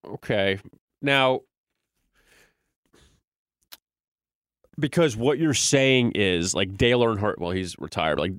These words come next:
uh, Joey Logano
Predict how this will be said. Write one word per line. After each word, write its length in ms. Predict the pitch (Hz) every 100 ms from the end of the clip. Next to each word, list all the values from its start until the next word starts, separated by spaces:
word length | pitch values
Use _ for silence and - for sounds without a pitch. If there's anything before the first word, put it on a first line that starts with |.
| - 80 71
uh, 480 | 67 101 101 98 95 87 - _ _ _ - - - - - _ _ _ _ - _ _ _ _ _ _ _ _ -
Joey 320 | 107 135 131
Logano 720 | 120 104 110 104 101 92 82